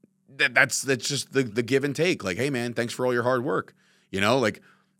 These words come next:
if I'm able to give money to others, like, I'm, I'm, I would love to do that. I would love to do that. I would love to pay Shay. Shay works her ass off for me. She's texting me at midnight, and not with the "you up" text, <laughs> okay? It's like, "Hey, I'm gonna get to this when I get to this, when I get to this,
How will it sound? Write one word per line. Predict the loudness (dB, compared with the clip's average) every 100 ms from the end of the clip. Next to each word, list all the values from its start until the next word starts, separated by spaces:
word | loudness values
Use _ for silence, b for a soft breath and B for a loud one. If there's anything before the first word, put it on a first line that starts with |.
| b
if | 4
I'm | 6 6
able | 4 2 2
to | -2
give | 0 0 2
money | 0 0 -2
to | -2 0
others, | 0 0 -2 -8 -6
like, | -6 -4
I'm, | -2 0
I'm, | 2 4
I | 2
would | 4
love | 2 2
to | 0
do | -8 -10
that. | -12 -10
I | -4
would | 2
love | 2 2
to |
do | -2 -6
that. | -6 -2
I |
would | 2
love | 2 2
to |
pay | 0 0
Shay. | 2 0 0 0
Shay | 0 2 2
works | 0 0 -2
her | -4 -2
ass | 0 0 0
off | -4 -6
for |
me. | -8 -8 B B
She's | -2 0
texting | 2 2 2
me | 0 0
at | -2
midnight, | -2 0 0 -2 -8 -12 _ b b b
and | 2
not | 2 2
with | -2
the | -4
"you | 2 6 6
up" | 4
text, | 0 0 0 2
<laughs> |
okay? | 2 4 2 2
It's | 2 2
like, | 2 2
"Hey, | 0 0 0 -2
I'm | 0
gonna | 2
get | 2 0
to | 0
this | 0 0 -2
when | -4
I | 0
get | 0 0
to |
this, | 0 0 -2
when | -4
I | -2
get | 0
to | 0
this, | 0 0